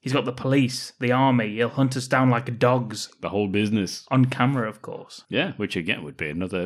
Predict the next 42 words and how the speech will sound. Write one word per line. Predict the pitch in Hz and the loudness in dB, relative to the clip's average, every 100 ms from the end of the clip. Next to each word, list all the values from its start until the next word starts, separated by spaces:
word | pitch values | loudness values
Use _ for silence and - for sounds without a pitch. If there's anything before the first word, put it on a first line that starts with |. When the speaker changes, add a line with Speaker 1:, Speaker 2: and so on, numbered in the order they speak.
| - | -6
Speaker 2:
it'd | 101 | -10
be | 85 78 | -8 -10
a | |
great | 82 95 175 | -6 -4 -4
spin-off. | - 113 127 - - _ _ _ | -6 -6 -6 -10 -20 _ _ _
Speaker 1:
Yeah. | 117 117 120 131 | -10 -8 -8 -4
Speaker 2:
Wouldn't | 180 202 | -4 -6
it? | - _ _ _ - | -10 _ _ _ -12
Although, | 101 95 90 87 | -4 -2 -2 -4
obviously, | 87 - 82 | -8 -10 -10
if | 78 | -10
they | 85 | -8
use | 87 90 | -6 -6
stalkers, | - - 87 101 78 76 | -6 -6 -6 -6 -8 -12
it'd | 101 | -12
be | 113 85 | -12 -14
absolutely | 82 98 80 - | -14 -14 -14 -10
pathetic. | 98 - - 127 - 80 - - - - | -12 -10 -10 -10 -8 -12 -12 -20 -16 -14
They'd | 101 | -10
just | 92 135 | -6 -4
be | 90 82 80 | -4 -8 -16
Speaker 1:
<laughs> | - | -10
Speaker 2:
wiped | 87 98 110 104 | -8 -8 -6 -2
out | 98 92 | -2 -2
immediately. | 95 104 104 90 76 - _ _ _ - | -2 -2 -4 -8 -12 -18 _ _ _ -6
Speaker 1:
I | 226 | -4
don't | 262 | -2
think | 185 | -2
I'd | 123 | 0
like | 120 117 | 0 -2
this | 104 107 | -4 -8
show | - 113 107 | -8 -6 -8
if | 104 | -8
I | 110 107 | -10 -12
was | 107 | -12
a | 107 107 110 _ _ _ _ _ - 131 - _ _ _ 175 165 | -14 -16 -20 _ _ _ _ _ -12 -12 -12 _ _ _ -12 -8
I | |
was | 131 | -6
just | 127 127 | -6 -8
watching | 113 - - 107 | -10 -8 -10 -8
it. | - 175 - _ | -10 -10 -12 _
<laughs> | - | -10